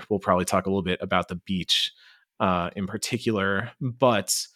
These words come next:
for next week's episodes, it will be, um, episode forty-six,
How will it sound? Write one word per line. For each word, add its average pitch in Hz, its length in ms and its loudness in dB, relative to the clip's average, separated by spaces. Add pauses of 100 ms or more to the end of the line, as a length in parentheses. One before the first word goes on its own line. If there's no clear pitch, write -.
(220)
for 135 140 2
next 131 340 4
week's 127 340 4
episodes, 120 600 4
it 107 120 -2
will 131 340 6
be, 113 500 4 (1200)
um, 107 720 2 (420)
episode 151 560 4
forty-six, 139 1160 2